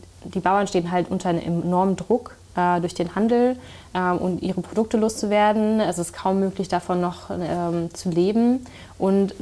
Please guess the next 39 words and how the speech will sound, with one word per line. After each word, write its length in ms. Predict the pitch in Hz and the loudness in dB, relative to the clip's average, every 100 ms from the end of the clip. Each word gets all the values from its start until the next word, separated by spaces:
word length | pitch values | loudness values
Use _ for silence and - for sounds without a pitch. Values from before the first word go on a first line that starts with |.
| 185 | -2
brauchen 400 | 175 196 208 180 | 0 2 0 0
dann 120 | 170 | 2
eben 260 | 175 180 | 2 2
das 160 | 180 170 | -2 -2
Geld 200 | 175 175 | -2 -2
von 160 | 175 175 | -2 -4
einer 100 | 175 | -2
anderen 180 | 180 | -2
Stelle, 560 | 180 180 175 175 180 170 | -2 -2 -2 0 0 -2
ähm, 440 | - 180 175 175 180 | -2 -2 -2 -2 -2
wo 100 | 180 | -2
dann 340 | 180 180 180 180 | -2 0 -2 -2
Steuern 340 | 185 180 185 | -2 -2 -2
für 120 | 196 | -4
eingenommen 400 | 170 190 185 175 | -4 -2 -2 -4
werden 240 | 185 180 175 | -4 -2 -2
müssen, 400 | 170 190 185 175 - - - | -2 -2 -2 -4 -12 -20 -12
um, 480 | - 180 180 180 175 | -4 0 2 0 0
damit 300 | 180 185 180 | 0 0 0
die 80 | 185 | 0
überhaupt 260 | 175 - | 0 -2
noch 120 | 175 180 | -4 -2
weiter 200 | 175 170 | -2 -2
existieren 560 | - - - 220 185 185 | -4 -10 0 2 2 -2
können. 220 | 165 165 | -4 -2
Also 180 | 180 190 | 0 0
es 120 | 190 | 0
ist 200 | 190 - - - - - - | -2 -6 -16 -16 -16 -14 -12
total 880 | 175 - - - 185 208 214 214 - | -10 -10 -8 -2 2 2 2 2 -2
absurdes 580 | 180 185 180 202 226 226 | -6 -6 -2 2 2 0
System, 640 | 185 - - 208 202 190 | -6 -8 -2 2 4 2
was 140 | 175 180 | -2 0
irgendwie 200 | 196 196 | 2 2
so 120 | 185 | 0
künstlich 480 | 185 220 226 220 - | 0 0 0 -2 -2
am 100 | 180 | 2
Leben 220 | 190 220 | 4 2
gehalten 380 | 180 170 - 165 | 2 -2 -2 -2
wird. 280 | 170 190 | 0 0